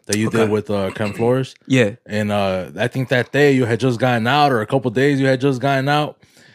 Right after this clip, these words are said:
Speaker 1: You was beefing
Speaker 2: Uh,
Speaker 1: with your, with your uncle. Something had happened.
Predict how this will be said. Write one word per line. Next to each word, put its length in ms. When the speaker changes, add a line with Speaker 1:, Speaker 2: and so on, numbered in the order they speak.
Speaker 1:
You 120
was 160
beefing 500
Speaker 2:
Uh, 360
Speaker 1:
with 60
your, 80
with 140
your 100
uncle. 440
Something 280
had 80
happened. 420